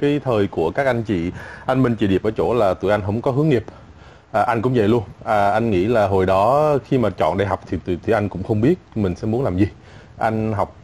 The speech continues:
chuyên toán mười mấy năm cho nên là cái bước rất là nghiễm nhiên cái chuyện là từ toán thì anh sẽ chọn cái ngành nào gần gần với toán, là anh đi học đó lý do anh chọn học công nghệ thông tin.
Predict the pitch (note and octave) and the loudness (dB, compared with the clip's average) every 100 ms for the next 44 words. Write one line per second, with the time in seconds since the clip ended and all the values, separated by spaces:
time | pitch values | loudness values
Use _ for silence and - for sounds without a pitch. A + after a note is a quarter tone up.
0 | - A#2 A2 G#2+ C#3 C#3+ G2 F2+ F2+ F2+ | -2 0 2 0 2 0 2 0 -2 -4
1 | G2 B2 C#3 A2+ G#2 A2 A2 G#2+ F2+ - | -4 -2 -2 -2 0 0 0 0 0 0
2 | C3 D#3 - C#3 F3+ G#2 F2+ F2+ F2+ - | 2 0 0 -2 0 -2 -2 -4 -8 -16
3 | - - A2 G2+ G2 G2 G2 D3+ C#3+ B2 | -20 -12 -4 -2 0 2 2 4 4 2
4 | C#3 G2+ F#2 F#2+ G#2 F#2 G#2 A#2+ E3 A#2+ | 2 0 2 0 0 0 0 0 0 0
5 | G#2 G#2+ E2 D2+ F#2+ A#2+ G2+ F#2 F2+ F2+ | 0 -2 0 0 -2 -2 -2 -2 -2 -4
6 | F2 F2 A#2 G#2 C3 B2 G#2+ F#2+ G2+ E2+ | -4 -4 -2 0 2 0 -2 -2 -2 -2
7 | G2+ G#2+ A#2 F#2+ F#2 E2 F2 D#2 D#2 - | -2 -2 -2 -2 -2 -4 -6 -4 -8 -6
8 | G2+ F#2+ E2 G2+ G#2 B2 | -6 -4 -4 -2 0 0